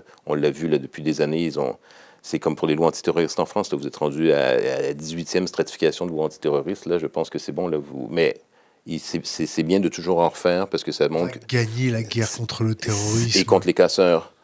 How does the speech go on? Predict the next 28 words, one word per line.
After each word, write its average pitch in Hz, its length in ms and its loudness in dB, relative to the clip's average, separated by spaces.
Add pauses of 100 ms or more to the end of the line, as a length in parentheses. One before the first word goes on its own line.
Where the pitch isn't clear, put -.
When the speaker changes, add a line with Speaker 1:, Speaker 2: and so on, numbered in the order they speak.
(360)
Speaker 1:
c'est 92 200 0
bien 90 180 6
de 92 80 6
montrer 87 380 4
que - 100 2
le 82 100 4
gouvernement 82 400 2
fait - 140 -4
quelque 87 220 -2
chose. 101 240 0
Donc, 78 240 -4
il, 76 100 0
il, 73 320 2
il 76 160 2
en 73 80 6
rajoute, 71 400 2
il 78 100 0
en 76 80 4
rajoute, 73 320 -2
il 76 80 -8
en 73 80 0
rajoute, 76 320 -4
il 80 80 -8
en 69 80 -4
rajoute, 73 300 -6
il 69 80 -8
en - 80 -6
rajoute. - 400 -10